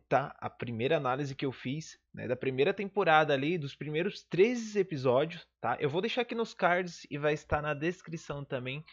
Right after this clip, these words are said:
caso você tenha curiosidade de saber, né,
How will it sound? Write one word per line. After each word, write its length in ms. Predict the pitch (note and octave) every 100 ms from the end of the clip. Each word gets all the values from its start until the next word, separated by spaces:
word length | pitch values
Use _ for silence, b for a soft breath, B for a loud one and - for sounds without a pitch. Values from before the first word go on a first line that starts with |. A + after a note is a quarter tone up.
| b b
caso 440 | - G3+ G3 G3 F#3+
você 400 | F#3+ F#3 F#3+ F#3
tenha 400 | - E3 E3 E3
curiosidade 680 | - D#3+ D#3 D3 C3+ C3+ C3+
de 120 | C3+
saber, 420 | - C3 A#2 C3
né, 220 | B2+ C3